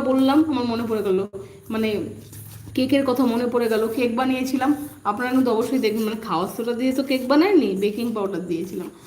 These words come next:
আপনারা কিন্তু অবশ্যই চ্যানেলে ভিজিট করে প্লেলিস্টে গিয়ে কিন্তু কেকের রেসিপিগুলো দেখতে পারবেন। দুজন আছেন, মাঝখানে ডবল ট্যাপ করুন,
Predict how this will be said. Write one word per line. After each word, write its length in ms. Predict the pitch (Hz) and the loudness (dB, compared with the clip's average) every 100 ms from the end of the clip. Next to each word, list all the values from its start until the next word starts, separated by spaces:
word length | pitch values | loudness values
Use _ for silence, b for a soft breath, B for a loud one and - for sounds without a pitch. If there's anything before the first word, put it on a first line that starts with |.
| B B 208 | B B -8
আপনারা 200 | 240 254 | -6 -2
কিন্তু 140 | 254 226 | 0 2
অবশ্যই 260 | 214 240 269 | 0 0 -2
চ্যানেলে 240 | 247 233 240 | 0 0 0
ভিজিট 200 | 233 220 - | 0 -2 -2
করে 100 | 254 254 | -2 2
প্লেলিস্টে 380 | 220 226 - 240 233 | 2 2 0 -4 0
গিয়ে 120 | 247 | 0
কিন্তু 180 | 254 311 330 - | 0 0 0 0
কেকের 240 | 214 214 | -2 -2
রেসিপিগুলো 340 | 240 226 240 277 | -4 -6 0 0
দেখতে 180 | 202 - 185 | 0 -2 -2
পারবেন। 220 | 180 185 190 B B 226 | 0 -2 -4 B B -6
দুজন 240 | 233 262 302 285 | 2 6 6 4
আছেন, 180 | 285 302 | 4 2
মাঝখানে 300 | 254 - 269 247 | 2 0 0 2
ডবল 160 | 240 247 | 0 0
ট্যাপ 140 | 269 - | -4 -6
করুন, 180 | 277 | -4